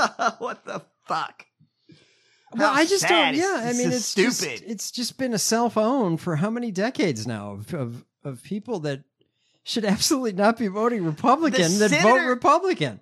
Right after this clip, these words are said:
Speaker 1: But then the senator in Mississippi says, "Hold my beer. I wanna go to public lynchings." Right? Isn't Cynthia
Speaker 2: Something
Speaker 1: what's
Speaker 2: like
Speaker 1: it
Speaker 2: that.
Speaker 1: fuck?
Speaker 2: Yeah, Cindy
Speaker 1: Yes.
Speaker 2: Hyde.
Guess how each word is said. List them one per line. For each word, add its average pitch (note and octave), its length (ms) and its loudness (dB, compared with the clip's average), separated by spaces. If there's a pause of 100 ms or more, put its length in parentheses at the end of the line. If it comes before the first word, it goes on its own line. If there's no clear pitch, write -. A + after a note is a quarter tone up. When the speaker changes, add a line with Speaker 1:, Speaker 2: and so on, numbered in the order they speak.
Speaker 1:
But C#4+ 200 -4
then F4 160 -4
the D#4+ 120 -6
senator C#4+ 540 -2
in B3 120 -4
Mississippi B3 680 -6
says, G3 260 -6
"Hold A3 240 2
my A#3 160 2
beer. A3+ 320 -4
I F3 140 -2
wanna A3 160 -4
go A3+ 160 0
to A3 80 -2
public G#3+ 400 -2
lynchings." A3 760 -6 (1500)
Right? G#3+ 360 -2
Isn't F#3+ 400 -8
Cynthia A3 520 -2
Speaker 2:
Something D4 280 2
Speaker 1:
what's G#3 120 2
Speaker 2:
like D#3 200 4
Speaker 1:
it A#2 60 -8
Speaker 2:
that. E3+ 200 6
Speaker 1:
fuck? F3+ 60 0
Speaker 2:
Yeah, F#3+ 220 4
Cindy A3 260 2
Speaker 1:
Yes. F3+ 120 6
Speaker 2:
Hyde. F3 300 4